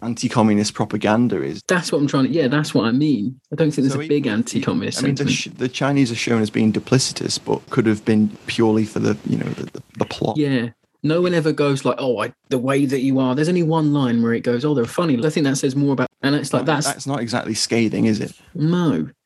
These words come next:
Speaker 2: It's interesting, 'cause I think that says more about how the Korean War at large is perceived over here than it probably
Speaker 1: Yeah,
Speaker 2: means
Speaker 1: I,
Speaker 2: to.
Speaker 1: ex-, yeah, I know what you mean, because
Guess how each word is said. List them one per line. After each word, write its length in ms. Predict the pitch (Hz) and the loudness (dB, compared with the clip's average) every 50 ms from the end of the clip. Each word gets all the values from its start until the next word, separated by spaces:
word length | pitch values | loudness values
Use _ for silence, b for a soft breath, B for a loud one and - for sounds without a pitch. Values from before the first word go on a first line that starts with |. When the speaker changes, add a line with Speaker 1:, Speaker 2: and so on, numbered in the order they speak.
| _ _ _ | _ _ _
Speaker 2:
It's 160 | - 147 143 - | -2 0 2 2
interesting, 540 | 170 160 - 147 - - 127 123 120 120 - _ - | 2 2 2 0 0 2 0 2 0 -2 -4 _ -6
'cause 440 | - 139 139 151 - - - 156 151 | 0 2 2 2 2 2 2 2 2
I 40 | 151 | 2
think 140 | 151 180 147 | 2 2 2
that 140 | 135 131 | 2 2
says 180 | 131 - 139 131 | 2 0 0 2
more 160 | 143 143 143 135 | 2 2 2 2
about 260 | 131 127 127 123 127 | 2 0 -2 -2 -2
how 100 | 131 131 | 0 0
the 80 | 127 123 | 0 0
Korean 480 | 127 - 120 120 123 131 135 127 120 | 0 0 0 2 2 2 2 2 2
War 220 | 120 117 117 113 117 | 2 2 2 2 0
at 60 | - | 0
large 360 | 107 120 123 117 113 113 110 - | 0 2 2 2 2 0 0 0
is 220 | 113 110 - - - - | -2 -2 -2 -6 -6 -2
perceived 540 | - 131 127 - - 139 127 117 110 113 - | -2 0 0 2 2 2 2 2 0 0 0
over 180 | 101 101 - | 0 2 0
here 380 | 113 113 113 - - 139 147 139 - _ _ _ - | 0 0 2 2 2 0 0 -4 -10 _ _ _ -2
than 160 | 127 127 120 | 0 2 2
it 140 | 107 82 - | 2 0 2
probably 240 | - 135 123 123 117 | 0 0 2 2 2
Speaker 1:
Yeah, 100 | 123 127 | 2 4
Speaker 2:
means 340 | 135 135 131 120 113 - - | 4 2 2 2 0 -2 0
Speaker 1:
I, 100 | - - | 0 2
Speaker 2:
to. 140 | - 143 - | 2 0 -2
Speaker 1:
ex-, 140 | 120 - - - | -4 -10 -14 -12
yeah, 260 | - 131 131 113 104 | -8 -6 -6 -4 -4
I 40 | - | -2
know 120 | 139 156 | -2 0
what 100 | 147 127 | 0 2
you 80 | 117 113 | 2 2
mean, 200 | 120 123 113 107 | 2 2 2 0
because 340 | 104 110 - - 117 - | -2 -2 -2 -2 -2 -4